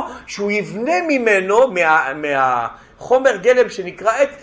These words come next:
יבנה ממנו אלוהים. אבל ממה שנשאר מהעץ הזה, הוא יעשה מדורה, והוא יעשה איתו לחם ויצלה בשר, ואפילו יתחמם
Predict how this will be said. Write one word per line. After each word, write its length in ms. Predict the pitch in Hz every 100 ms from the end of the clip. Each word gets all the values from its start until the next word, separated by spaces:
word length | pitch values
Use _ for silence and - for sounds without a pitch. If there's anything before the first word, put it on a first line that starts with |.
| -
יבנה 420 | 196 165 190 302
ממנו 480 | 359 349 311 349 -
אלוהים. 600 | 262 247 247 330 226 123 - _ _ _ _ _ _ _ _ - -
אבל 280 | 269 277 285 294 311
ממה 300 | 294 330 370
שנשאר 760 | 330 269 262 - 285 - 392 427 453
מהעץ 540 | 302 277 247 233 220
הזה, 560 | 214 220 170 202 208 285 - - - -
הוא 140 | - 277
יעשה 400 | 262 233 - 320
מדורה, 600 | 339 277 262 240 269 339 - - - _ _ _ _ _ _
והוא 280 | 220 294 311
יעשה 420 | 302 262 240 302
איתו 260 | 330 - 269
לחם 400 | 254 320 320 311
ויצלה 320 | 269 254 277 294
בשר, 320 | 269 - 302
ואפילו 260 | 269 285 285
יתחמם 420 | 262 262 262 302